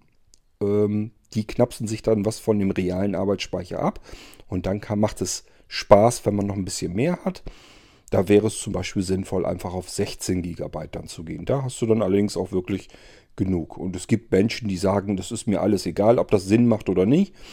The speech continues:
Ich möchte zweiunddreißig Gigabyte haben. Machbar ist das auch, ist auch kein Problem. Ich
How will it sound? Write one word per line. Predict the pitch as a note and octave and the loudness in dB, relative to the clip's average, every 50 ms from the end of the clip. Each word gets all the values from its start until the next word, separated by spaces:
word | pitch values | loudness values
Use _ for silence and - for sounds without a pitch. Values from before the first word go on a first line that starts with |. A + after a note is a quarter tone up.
| - - - - | -20 -20 -10 -8
Ich | - F#2 - | -8 -4 -2
möchte | G2+ F#2 - - - | -2 -2 -2 -2 -4
zweiunddreißig | - - - A#2+ B2 C#3 C#3 B2 B2 B2 A#2 A#2+ A2 - | -4 6 10 10 12 12 10 10 8 8 6 4 2 0
Gigabyte | - G#2+ G#2+ G2+ F#2+ G2+ G2 - | 4 4 4 4 4 2 -2 -4
haben. | G2+ F#2+ F#2+ G2 F#2+ - - - - - - - - | -2 0 0 0 0 -4 -8 -16 -20 -20 -20 -8 4
Machbar | F#2+ G2+ G#2 - G#2+ - - F2+ E2 | 6 6 6 6 0 -4 -4 -4 -4
ist | C2 - - - | -6 -8 -10 -10
das | F2+ F2+ - | -10 -10 -2
auch, | - - D3+ F#3 F#3+ - - | 6 8 10 10 8 6 0
ist | G2 F#2 - | -8 -8 -8
auch | F#2 F2 - | -8 -8 -8
kein | - G2 F2 E2 | -8 -10 -10 -10
Problem. | - - - D#2+ E2+ G#2 C3 C3+ C#3+ D3+ D3+ - _ _ _ _ _ _ _ _ _ _ _ _ _ _ _ _ _ _ _ - - - - - - - - - - - - - | -10 -12 -8 -2 2 4 6 6 4 2 -2 -8 _ _ _ _ _ _ _ _ _ _ _ _ _ _ _ _ _ _ _ -16 -16 -16 -18 -20 -20 -20 -20 -20 -20 -18 -2 0
Ich | - A#2+ - - - - - | 0 0 0 -4 -10 -14 -16